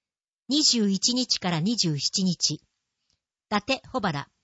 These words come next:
保原液化ガス株式会社。電話、五七五の二一三四。伊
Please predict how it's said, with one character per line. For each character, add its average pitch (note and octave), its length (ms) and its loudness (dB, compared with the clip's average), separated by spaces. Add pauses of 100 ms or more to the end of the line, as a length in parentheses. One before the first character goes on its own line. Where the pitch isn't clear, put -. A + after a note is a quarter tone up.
(720)
保 A3+ 80 0
原 C4 220 2
液 - 220 -8
化 A#3+ 120 -4
ガ A3+ 120 -2
ス - 140 -10
株 G3+ 200 -2
式 A3+ 220 0
会 F#3 140 2
社。 C3 280 -2 (580)
電 G#3 200 0
話、 E3+ 220 -2 (360)
五 C4 160 2
七 B3+ 240 0
五 D#3+ 100 -2
の C#3+ 220 -4
二 A3 180 0
一 - 180 -6
三 F3 260 -2
四。 C#3 260 -4
伊 A#2+ 40 -18